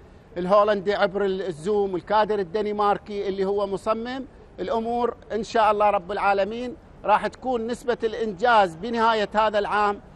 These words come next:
ممكن أن توصل إلى الخمسة وسبعين بالمية، لأن الأعمال راح تتداخل مع بعضها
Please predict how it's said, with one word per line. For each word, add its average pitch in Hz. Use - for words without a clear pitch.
ممكن 240
أن 214
توصل 233
إلى 214
الخمسة 202
وسبعين 208
بالمية، 233
لأن 214
الأعمال 202
راح 196
تتداخل 202
مع 208
بعضها 202